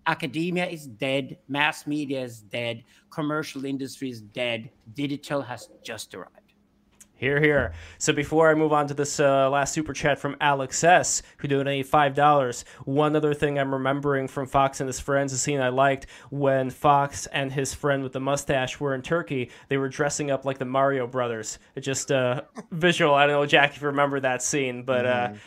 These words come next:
Speaker 2: yeah, th-, that, that was pretty nice. Anyway, Alex S for five dollars. "In an age which everyone has near instantaneous connection to everyone else, could you all speak upon the importance of privacy and membranics?"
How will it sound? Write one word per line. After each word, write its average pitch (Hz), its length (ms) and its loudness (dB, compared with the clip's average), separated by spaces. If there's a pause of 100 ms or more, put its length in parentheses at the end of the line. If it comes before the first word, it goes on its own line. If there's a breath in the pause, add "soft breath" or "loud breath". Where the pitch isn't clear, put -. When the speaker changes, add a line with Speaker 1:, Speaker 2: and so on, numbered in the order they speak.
(100)
Speaker 2:
yeah, 127 180 4
th-, 135 200 -4
that, 160 300 0
that 156 100 6
was 143 160 2
pretty 143 200 -2
nice. 135 240 -2
Anyway, 147 460 0 (240 loud breath)
Alex 165 460 2
S 170 220 4
for 156 140 -2
five 156 320 2
dollars. 147 460 2
"In 156 160 -4
an 147 180 -2
age 175 500 -6
which 143 280 -2
everyone 160 480 -2
has 143 400 -2
near 143 480 0 (240 loud breath)
instantaneous 156 840 -2
connection 135 540 -8
to 127 160 -2
everyone 135 380 0
else, 156 360 0 (300 loud breath)
could 156 280 -2
you 151 220 -8
all 165 280 4
speak 160 520 -6
upon 143 400 2
the 143 100 -6
importance 156 680 -4
of - 180 -12
privacy 143 880 0 (280 loud breath)
and 135 460 -2 (100)
membranics?" 139 1400 -4